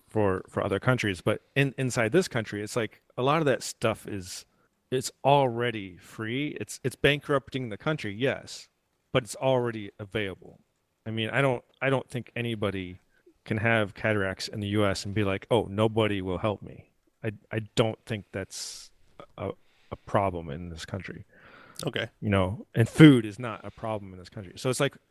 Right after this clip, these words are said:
Speaker 1: everything has been taken care of, yet there's still a whole bunch of people saying, "Oh, you're not helping the poor." Like, no, it's, it, we,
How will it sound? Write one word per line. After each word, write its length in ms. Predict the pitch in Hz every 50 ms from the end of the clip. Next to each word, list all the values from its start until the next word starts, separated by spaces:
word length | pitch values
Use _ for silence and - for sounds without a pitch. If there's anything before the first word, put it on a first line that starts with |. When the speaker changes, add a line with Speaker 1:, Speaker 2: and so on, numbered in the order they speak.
| _
Speaker 1:
everything 400 | - 151 156 170 175 - 170 160
has 120 | 147 131 -
been 120 | - 135 120
taken 300 | - 139 135 - 123 113
care 280 | - 143 139 131 113
of, 200 | 98 95 98 92 - _ _ _ _ _ _ _ -
yet 380 | 117 117 123 117 110 110 - - _ _ _ _ _ _ _ _
there's 160 | - 123 120
still 220 | - - - 147 131
a 40 | 117
whole 100 | 127 135
bunch 160 | 123 123 117
of 40 | -
people 180 | 127 117 120
saying, 220 | 113 - 120 113 107
"Oh, 140 | 123 127 120
you're 200 | 117 113 123 123
not 160 | 120 117 101
helping 240 | 101 110 - 107 104
the 80 | 101 95
poor." 240 | - 123 104 87
Like, 160 | 92 104 110 110
no, 220 | 156 160 120 98
it's, 160 | 123 123 - 160 -
it, 140 | 143 139 - _ _ _ _
we, 160 | - 135 135